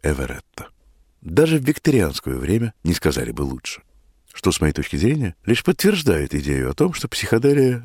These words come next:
вновь поднимает свою драконью голову и смотрит на нас из-за эволюционного угла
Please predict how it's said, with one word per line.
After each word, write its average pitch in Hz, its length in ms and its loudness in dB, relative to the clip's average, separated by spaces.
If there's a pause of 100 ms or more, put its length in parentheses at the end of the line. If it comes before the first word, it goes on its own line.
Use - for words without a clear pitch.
вновь 82 680 2
поднимает 65 540 -4
свою 69 240 -2
драконью 65 560 -2
голову 98 460 0 (120)
и 113 80 2
смотрит 85 600 0
на 98 80 4
нас 101 400 0
из-за 73 480 0
эволюционного 69 800 -2
угла 65 380 -2